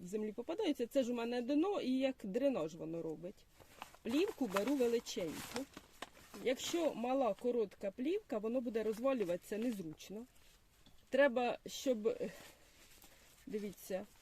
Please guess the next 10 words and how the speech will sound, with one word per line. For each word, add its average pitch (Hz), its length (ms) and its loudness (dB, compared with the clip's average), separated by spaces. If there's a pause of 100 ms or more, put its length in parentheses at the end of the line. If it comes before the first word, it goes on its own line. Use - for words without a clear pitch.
(140)
оце 214 280 0
ж 202 60 -6
висота, 269 520 0
оце 240 320 2
дно. 190 460 -2 (100)
Можна 294 320 2
трішки 214 360 -4
то 247 140 -2
меншу. 247 520 0 (560)
І 285 280 2